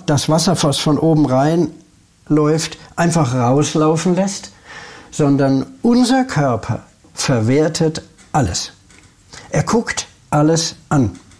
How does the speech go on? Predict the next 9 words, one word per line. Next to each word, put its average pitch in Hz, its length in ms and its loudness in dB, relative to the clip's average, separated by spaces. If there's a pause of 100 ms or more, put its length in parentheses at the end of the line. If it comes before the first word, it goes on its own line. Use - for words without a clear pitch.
(480)
Da 127 80 2
läuft 165 380 2
nichts - 420 -2
einfach 165 320 0
nur 160 160 2
durch. 113 420 -4 (840)
Und 147 140 -2
das 160 180 -2
bedeutet, 170 640 0